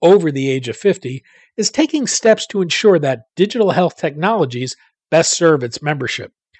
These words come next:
The organization has embarked on an effort to test the design and functionality of digital health devices for older people and provide feedback to the marketplace.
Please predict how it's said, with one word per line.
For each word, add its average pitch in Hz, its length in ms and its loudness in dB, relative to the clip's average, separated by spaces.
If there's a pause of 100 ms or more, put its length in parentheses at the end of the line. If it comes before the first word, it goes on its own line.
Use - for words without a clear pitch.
(380)
The 139 100 4
organization 156 640 2
has 139 160 -2
embarked 147 420 2
on 139 100 -2
an 131 120 -4
effort 160 400 -2
to 127 100 -8
test - 340 -6
the 156 120 -4
design 147 480 -2
and 143 100 -8 (100)
functionality 165 640 -4
of 123 120 -10
digital 135 340 -6
health 131 240 -6
devices 147 560 -4
for 120 220 -8
older 180 260 2
people 123 400 -8 (340)
and 254 80 -8
provide 277 380 4
feedback 185 580 0
to 170 100 -10
the 147 80 -6
marketplace. 139 760 -8